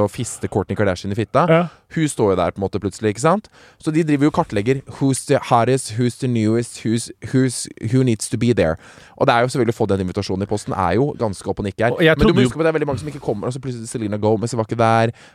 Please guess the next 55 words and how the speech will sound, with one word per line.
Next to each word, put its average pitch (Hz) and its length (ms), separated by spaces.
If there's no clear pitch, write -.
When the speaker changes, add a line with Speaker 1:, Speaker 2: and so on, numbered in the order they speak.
Speaker 1:
Kylie 107 240
Jenner 101 240
er 95 80
jo 87 160
Speaker 2:
Sydney 139 260
Speaker 1:
preggers. 110 140
Speaker 2:
Sweeney 117 320
var 120 80
der 123 160
ikke, - 180
som 147 140
jeg 139 80
Speaker 1:
Ja, 139 160
men 123 80
Speaker 2:
alltid 135 140
Speaker 1:
Sydney 165 160
Sweeney 147 320
er 120 100
garantert 123 540
invitert, 135 560
men 131 80
det - 0
er 127 80
bare 123 160
så 135 80
sitter - 400
hun 113 140
på 135 100
et 120 60
eller 123 100
annet - 140
opptak, - 340
ikke 135 160
sant? 160 140
Det 135 60
er 123 40
bare 131 80
sånn, 131 160
det - 80
passer - 320
ikke 113 160
for 147 80
alle, 127 340
ikke 165 140
sant? 190 200
Speaker 2:
Men 202 100
jeg 220 160
trodde 214 220
jo 156 60
på 131 100
teorien 175 340
din, 190 160
og 190 120
den 185 100
levde 180 160